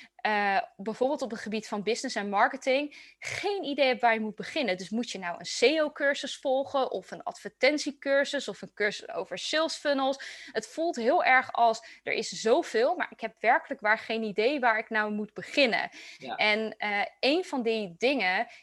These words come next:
Speaker 1: is eigenlijk nooit echt de oplossing van alles, zeg maar. Dus als jij één cursus volgt specifiek over, ik noem maar wat, een, een sales funnel bouwen bijvoorbeeld,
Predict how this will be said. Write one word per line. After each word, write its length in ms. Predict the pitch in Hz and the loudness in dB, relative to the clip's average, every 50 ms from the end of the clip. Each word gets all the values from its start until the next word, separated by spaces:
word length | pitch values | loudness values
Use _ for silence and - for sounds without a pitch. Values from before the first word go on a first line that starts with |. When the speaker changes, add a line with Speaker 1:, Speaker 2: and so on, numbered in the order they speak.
| _ | _
Speaker 1:
is 140 | _ 214 196 | _ -6 -4
eigenlijk 460 | - - 226 262 277 240 254 226 208 | 0 2 2 2 0 0 -2 -4 -4
nooit 380 | - 196 208 233 277 285 - - | -4 0 2 4 4 4 0 -2
echt 240 | - 220 220 - - | -4 -6 -6 -6 -8
de 100 | 202 - | -8 -6
oplossing 560 | - 220 - 214 196 190 - - 196 190 170 | -6 -6 -6 -6 -6 -6 -6 -8 -12 -12 -10
van 180 | - 190 180 - | -12 -12 -4 0
alles, 340 | - 226 202 - - 175 - | 2 2 2 2 -2 -6 -10
zeg 160 | - 180 - | -14 -14 -12
maar. 260 | - - - - 185 | -12 -12 -10 -10 -8
Dus 160 | 180 190 180 | -8 -8 -6
als 160 | 196 196 196 - | -6 -6 -2 2
jij 300 | 214 208 202 208 202 - - - - _ | 2 4 4 2 0 -4 -8 -18 -20 _
één 240 | - 202 226 262 262 | -2 0 0 0 0
cursus 400 | - - 226 220 - - 208 - | 0 0 0 0 0 -2 -8 -10
volgt 280 | - - 196 - - - | -8 -8 -8 -8 -10 -14
specifiek 720 | - - - 196 202 254 269 - - 220 - 226 208 - - | -14 -6 -2 0 0 0 -2 -4 -6 -8 -10 -10 -8 -6 -4
over, 300 | 180 196 190 - 190 180 | -4 -4 -4 -4 -6 -6
ik 100 | 185 185 | -6 -10
noem 100 | 196 190 | -12 -10
maar 120 | 190 185 | -10 -6
wat, 240 | 175 175 175 175 - - | -6 -6 -6 -8 -10 -14
een, 200 | - 185 185 - | -18 -18 -18 -16
een 140 | - - 190 | -14 -14 -12
sales 280 | 180 - 247 294 302 - | -2 0 0 0 0 -2
funnel 280 | - 214 196 185 180 | -6 -8 -6 -6 -6
bouwen 440 | 175 175 165 - 175 185 - 226 294 | -2 -2 0 0 0 0 -2 -4 -4
bijvoorbeeld, 720 | 262 208 175 - - 190 180 175 170 170 196 - - - | -6 -10 -6 -4 -4 -4 -2 -2 0 0 0 -2 -2 -6